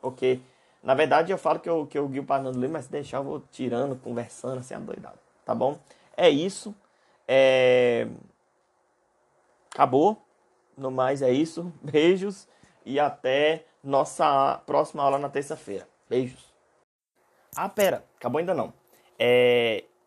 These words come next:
além desse podcast, eu vou deixar uma, uma outra atividade pra vocês. Às vezes é um questionáriozinho, uma perguntinha que vai ter, mas é uma coisa rápida, só pra ajudar a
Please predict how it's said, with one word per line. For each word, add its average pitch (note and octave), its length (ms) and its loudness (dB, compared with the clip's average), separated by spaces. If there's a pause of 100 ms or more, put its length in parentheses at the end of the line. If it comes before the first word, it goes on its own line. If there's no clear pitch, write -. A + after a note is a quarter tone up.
(220)
além C3+ 240 -2
desse G3 220 -4
podcast, C3 560 -4
eu B2 80 -4
vou B2+ 120 0
deixar B2+ 640 -4
uma, B2 720 -2 (800)
uma B2+ 200 2
outra C3 200 2
atividade C3 360 -2
pra C3 100 -6
vocês. A#2+ 640 -4 (200)
Às A#2 260 -2
vezes B2 160 -2
é B2+ 40 -2
um A#2+ 60 -6
questionáriozinho, A#2+ 800 -4
uma B2 160 0
perguntinha B2 640 -4
que - 40 -16
vai A2 120 -4
ter, C#3+ 160 -10
mas C3+ 180 -2
é - 20 -2
uma C3 60 -4
coisa C#3+ 180 -6
rápida, C3 360 -4
só F#3+ 180 -2
pra G3 120 -4
ajudar D3+ 500 0
a C3 400 -2